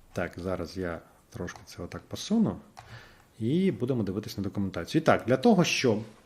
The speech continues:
е, е, як можна відстежувати результат, отримати результати. Celery, е, необхідно, е, сховище даних, де він може зберігати результати.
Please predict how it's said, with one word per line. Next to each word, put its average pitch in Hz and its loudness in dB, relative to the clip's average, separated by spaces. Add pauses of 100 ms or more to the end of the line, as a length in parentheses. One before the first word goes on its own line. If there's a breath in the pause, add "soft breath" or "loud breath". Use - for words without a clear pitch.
(100)
е, 131 2
е, 113 2
як 120 4
можна 127 2
відстежувати 104 2
результат, 98 2
отримати 98 0
результати. 90 -4 (320 loud breath)
Celery, 180 8 (100)
е, 135 6
необхідно, 139 6 (840)
е, 107 4
сховище 147 10
даних, 117 2 (260)
де 120 4
він 113 6
може 127 6
зберігати 110 4
результати. 110 2